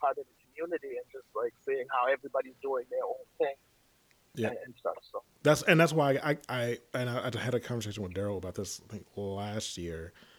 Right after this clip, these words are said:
Speaker 2: I got away from the weight loss stuff, like, just posting about weight loss, because I didn't wanna be uh, for the, for the longest time, that's who I was, because I
Speaker 1: Mm-hmm.
Speaker 2: was, I was the weight loss person. I was the person who lost three hundred pounds, and I didn't want that identity anymore.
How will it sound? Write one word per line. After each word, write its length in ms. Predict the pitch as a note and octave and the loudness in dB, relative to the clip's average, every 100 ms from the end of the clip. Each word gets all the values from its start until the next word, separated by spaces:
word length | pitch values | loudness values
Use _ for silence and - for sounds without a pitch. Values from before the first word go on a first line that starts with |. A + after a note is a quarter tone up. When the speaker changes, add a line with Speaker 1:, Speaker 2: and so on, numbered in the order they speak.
| _ _ _ - | _ _ _ -6
Speaker 2:
I 180 | A#2+ C3+ | 0 2
got 220 | A#2+ A#2 | 2 0
away 340 | G#2 G2 G2 C3 | 0 0 0 0
from 160 | D#3 | 2
the 80 | D#3 | 2
weight 160 | D#3+ F3 | 2 2
loss 200 | F3 - | 0 2
stuff, 280 | E3+ E3+ | 0 2
like, 180 | G#2+ G2+ | 2 0
just 220 | A2 - | 0 -4
posting 300 | - B2 A#2+ | 0 0 2
about 180 | A2 F2+ | -2 0
weight 140 | F2+ A2 | -2 -2
loss, 240 | C3 - | -2 -4
because 240 | G#2+ A2 - | -6 -6 -2
I 180 | B2 C3 | 0 2
didn't 260 | C3+ B2 | 4 2
wanna 180 | A#2 A#2 | 2 2
be 380 | G#2+ G#2 G2+ G2 - - _ _ _ _ - | 2 2 0 -6 -20 -20 _ _ _ _ -6
uh, 60 | C3 | 0
for 180 | D3 C3+ | 4 6
the, 160 | B2+ | 4
for 220 | A#2 C3+ C#3+ | 0 4 6
the 60 | |
longest 260 | C3+ D3 - | 6 4 2
time, 220 | C3 G#2+ | 0 2
that's 260 | A2 G#2+ - | 0 -2 0
who 140 | A#2 | 0
I 40 | |
was, 440 | F#2+ G2 B2 B2+ - _ _ _ _ _ _ - | 2 0 0 0 -8 _ _ _ _ _ _ -2
because 320 | A#2 G#2+ G#2 | 0 0 -2
I 40 | D#3+ | 2
Speaker 1:
Mm-hmm. 240 | D#3+ - | 4 4
Speaker 2:
was, 160 | A2 - - A#2+ | 2 -4 -10 0
I 100 | C3 | 2
was 180 | A#2+ | 2
the 120 | G#2+ A#2 | 2 2
weight 180 | C3 A2 | 2 2
loss 180 | G2+ | -4
person. 300 | - G2 G2+ G#2+ | -4 -4 -6 -4
I 100 | A#2 | -2
was 220 | A2+ A2 | 0 0
the 80 | A2 | 0
person 300 | A2+ A#2 A2+ | -2 -2 -2
who 120 | A2+ | -2
lost 200 | G#2 G2+ | -4 -4
three 120 | G#2+ | -4
hundred 180 | G#2 G2 | -4 -2
pounds, 240 | A#2 A2+ F2 | -4 -4 -4
and 100 | G#2 | -4
I 80 | |
didn't 240 | A2+ B2+ A#2 | 0 0 0
want 140 | A2+ | -2
that 140 | G2 G2 | -4 -4
identity 440 | G2 F2+ G2 A2+ | -6 -6 -4 -2
anymore. 360 | C3 C#3 D3 | -2 -2 -2